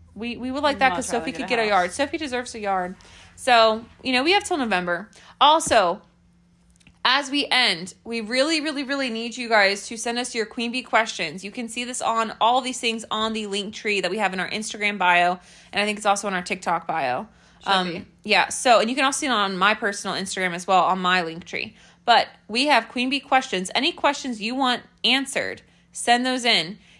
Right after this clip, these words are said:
Speaker 1: If you want to be a guest on our podcast, there is a guest form you can fill out. There is a partner form if you want to partner with Bumblebee Baddies.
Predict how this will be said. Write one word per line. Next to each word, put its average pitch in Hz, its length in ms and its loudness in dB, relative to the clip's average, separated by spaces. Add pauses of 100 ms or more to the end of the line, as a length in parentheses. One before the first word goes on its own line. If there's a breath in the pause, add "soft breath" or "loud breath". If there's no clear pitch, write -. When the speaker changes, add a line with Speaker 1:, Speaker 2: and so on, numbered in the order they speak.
(120)
Speaker 1:
If 226 200 0
you 277 200 2
want 359 200 0
to 302 120 -6
be 240 340 -4
a 214 180 0
guest 208 460 0
on 202 140 0
our 196 100 -2
podcast, 220 720 0 (260 soft breath)
there 196 180 2
is 226 180 -2
a 240 100 2
guest 214 420 -2
form 170 320 -6
you 190 80 -8
can 185 160 -8
fill 156 200 -6
out. - 280 -4
There 220 160 2
is 262 120 0
a 285 100 -2
partner 339 460 -2
form 196 220 -2
if 196 120 -10
you 220 80 -8
want 214 100 -4
to 208 80 -4
partner 226 320 -2
with 208 160 -6
Bumblebee 180 300 -4
Baddies. 156 380 -8